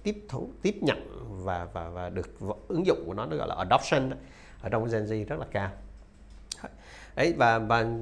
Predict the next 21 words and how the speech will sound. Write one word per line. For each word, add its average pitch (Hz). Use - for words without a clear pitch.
như 151
bạn 113
thấy 135
là 131
phần 117
lớn 139
những 123
cái 151
chuyện -
adoption 117
của 101
audio 110
của 95
Gen 113
Z 107
này 92
nó 110
xảy 87
ra 110
ở 107
urban. 107